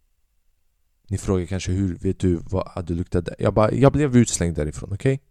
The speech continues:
Släppte ut håret, trodde inte jag skulle åka fast. De bara, "Fucking kolla skägg." Jag borde ha tagit bort skägget. Det, det var det som avslöjade mig. Annars jag tror jag hade klarat mig. Hur som helst. Så samma lukt i tjejernas och i killarnas. Att det var en sån macka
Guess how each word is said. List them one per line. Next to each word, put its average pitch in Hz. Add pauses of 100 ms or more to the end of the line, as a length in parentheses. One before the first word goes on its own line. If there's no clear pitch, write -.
(920)
Släppte -
ut 95
håret, 135 (200)
trodde 117
inte 107
jag 101
skulle 101
åka 95
fast. - (240)
De 101
bara, 107
"Fucking 151
kolla 139 (140)
skägg." 135
Jag 135
borde 139
ha 120
tagit 120
bort 113
skägget. 85
Det, 107
det 101
var 107
det 117
som 104
avslöjade 87
mig. 87 (280)
Annars 131
jag 120
tror 120
jag 113
hade 95
klarat 90
mig. 78 (240)
Hur -
som 101
helst. 76
Så -
samma 175
lukt 165
i 120
tjejernas 135
och -
i 101
killarnas. - (420)
Att -
det 110
var 156
en 180
sån 156
macka 104